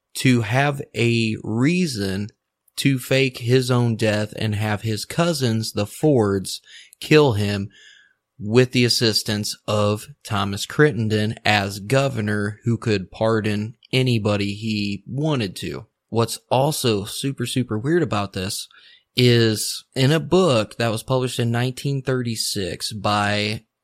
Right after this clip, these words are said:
H H Crittenden, which is the son of Thomas Crittenden, he invites a guy to write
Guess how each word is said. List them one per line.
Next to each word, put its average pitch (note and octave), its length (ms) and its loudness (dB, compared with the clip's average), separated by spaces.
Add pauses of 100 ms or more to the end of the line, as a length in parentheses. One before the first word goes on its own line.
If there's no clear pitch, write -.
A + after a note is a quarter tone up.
H A#2+ 300 2
H C#3+ 380 -2
Crittenden, G2 760 -6
which G#2 280 -2
is G#2+ 220 -2
the G2+ 120 -4
son D3 600 -2 (100)
of G2+ 520 -2 (100)
Thomas G2+ 400 -2
Crittenden, F#2+ 720 -6 (680)
he G3 680 -2 (220)
invites B2+ 880 0 (220)
a B2 80 2
guy A2 560 0
to A#2 260 -2
write A2 520 2